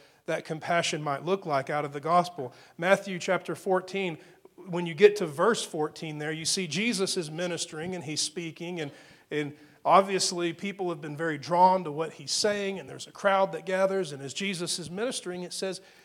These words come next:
"He looks upon the crowd and he feels compassion for them,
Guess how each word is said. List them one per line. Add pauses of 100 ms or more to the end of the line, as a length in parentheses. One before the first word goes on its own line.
(120)
"He
looks
upon
the
crowd
and
he
feels
compassion
for
them,